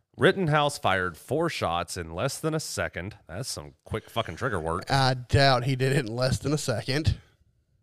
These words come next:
Speaker 2: But, uh, you know, whatever.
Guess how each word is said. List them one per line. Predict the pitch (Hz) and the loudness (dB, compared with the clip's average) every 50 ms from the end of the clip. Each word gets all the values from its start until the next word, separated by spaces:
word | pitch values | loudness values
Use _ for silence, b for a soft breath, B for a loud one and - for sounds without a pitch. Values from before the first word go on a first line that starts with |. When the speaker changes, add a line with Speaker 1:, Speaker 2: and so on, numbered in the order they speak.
| _ _ | _ _
Speaker 2:
But, | - 123 120 113 113 104 - - 131 | -4 -2 0 0 0 -2 -2 -4 -4
uh, | 135 123 120 123 127 123 - _ _ _ _ _ _ - | -4 -4 -6 -6 -8 -10 -12 _ _ _ _ _ _ -12
you | - 104 90 | -8 -8 -8
know, | 76 69 71 71 69 71 - - | -8 -8 -8 -10 -10 -12 -16 -12
whatever. | 107 107 117 131 147 127 117 113 131 147 151 | -6 -4 -2 0 0 0 0 -2 -2 -4 -4